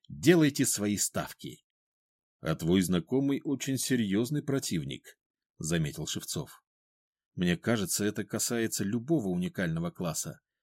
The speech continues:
Что думаете насчёт победителя?" "Тут всё просто.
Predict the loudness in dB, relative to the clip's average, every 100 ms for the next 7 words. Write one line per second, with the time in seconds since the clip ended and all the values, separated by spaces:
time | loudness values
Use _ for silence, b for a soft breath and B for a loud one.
0 | _ _ -4 0 2 4 2 0 -4 -4
1 | -4 -4 -4 -2 -2 -4 -6 -8 -14 _
2 | _ _ _ _ _ -2 -2 0 -2 0
3 | -2 -2 -6 -12